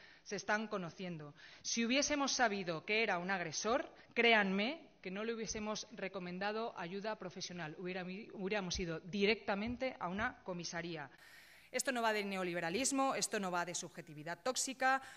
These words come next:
o de estar en primera línea política. Esto va de agresiones sexuales y de machismo. Muchas mujeres estamos en primera línea de la política y no ejercemos la violencia sexual contra nadie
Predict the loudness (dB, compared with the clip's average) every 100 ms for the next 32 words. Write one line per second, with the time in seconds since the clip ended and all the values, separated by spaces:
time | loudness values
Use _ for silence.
0 | -8 -4 0 2 2 2 2 2 2 0
1 | 0 -2 -4 -6 -4 0 2 2 -2 -2
2 | 0 0 -2 -4 -4 -4 -6 -4 0 0
3 | 0 -6 -8 -4 -2 -4 -4 -4 -4 -6
4 | -12 -18 -20 -20 -8 -2 0 0 0 -2
5 | -2 -2 -2 -2 -4 -6 0 2 2 0
6 | -2 0 0 0 -4 0 0 0 -2 2
7 | 2 2 -6 -4 -4 -2 -4 -4 -6 -8
8 | -8 -10 -2 2 0 -2 -12 -10 -6 -4
9 | -2 -2 -4